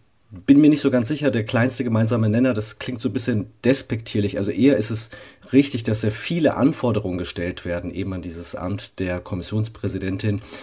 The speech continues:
Es soll idealerweise jemand sein, der zwischen den E-U-Regionen vermitteln kann, jemand mit Erfahrung, Kompetenz.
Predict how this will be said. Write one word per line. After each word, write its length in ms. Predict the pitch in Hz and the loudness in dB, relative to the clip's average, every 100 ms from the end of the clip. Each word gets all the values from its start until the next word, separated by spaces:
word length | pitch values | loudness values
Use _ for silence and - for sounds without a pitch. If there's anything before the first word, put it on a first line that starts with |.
| - - | -16 -12
Es 120 | - | -4
soll 140 | 98 | 4
idealerweise 800 | 123 135 117 101 92 90 95 104 | 6 6 6 2 0 -4 -4 -4
jemand 340 | 98 98 95 | -2 -4 -4
sein, 280 | 92 95 98 | -4 -2 -2
der 160 | 92 92 | -4 -4
zwischen 420 | - 135 - 117 | -2 0 0 0
den 160 | 107 - | 0 -2
E-U-Regionen 880 | 95 127 127 113 - 107 107 101 | 0 -2 0 -4 -2 0 0 0
vermitteln 500 | - 98 98 - 92 | -2 -4 -4 -6 -8
kann, 480 | 85 90 92 92 82 90 | -8 -8 -6 -6 -8 -8
jemand 540 | 90 87 85 - - | -8 -8 -8 -10 -10
mit 200 | 82 - | -12 -10
Erfahrung, 800 | - 104 107 98 92 90 90 85 | -6 -4 -2 -2 -2 -4 -6 -6
Kompetenz. 640 | - 92 113 - 104 104 | -8 -6 -6 0 0 0